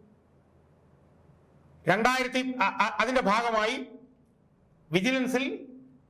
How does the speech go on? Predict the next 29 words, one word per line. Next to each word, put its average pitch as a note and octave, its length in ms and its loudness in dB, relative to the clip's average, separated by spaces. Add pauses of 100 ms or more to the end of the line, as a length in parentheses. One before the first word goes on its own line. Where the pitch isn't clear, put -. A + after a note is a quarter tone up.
(120)
കെ F3+ 40 4
എം B3 200 2
എം B3+ 120 2
റാമിന് B3 260 2
അനുകൂലമായ B3 440 2
റിപ്പോർട്ട് A#3+ 540 0 (240)
ജേക്കബ് B3+ 300 0
തോമസ് A#3+ 200 0
കൊടുത്തതിന്റെ A3+ 500 0
പിറ്റേ G#3+ 280 -2
ദിവസം A#3 440 -2 (460)
രണ്ടായിരത്തി B3+ 420 0
പതിനാറ് A3+ 560 0
ഡിസംബർ A#3 380 0
മൂന്ന് A#3 400 -2
തീയതി G#3+ 240 -2
വെച്ച് G3+ 280 -2 (400)
ജേക്കബ് A#3+ 340 0
തോമസിനെ A3 280 -2
ചതിച്ചുകൊണ്ട് G#3+ 720 0 (920)
ധനകാര്യ A#3+ 400 2
പരിശോധന A3+ 480 2
ഉവ-, G#3 140 2
ആ, G#3 500 0
റിപ്പോർട്ട് G3+ 360 0
കെ G#3 100 0
എം G3+ 160 0
എബ്രഹാം F3+ 300 -2
സമർപ്പിച്ചു. D3+ 440 -6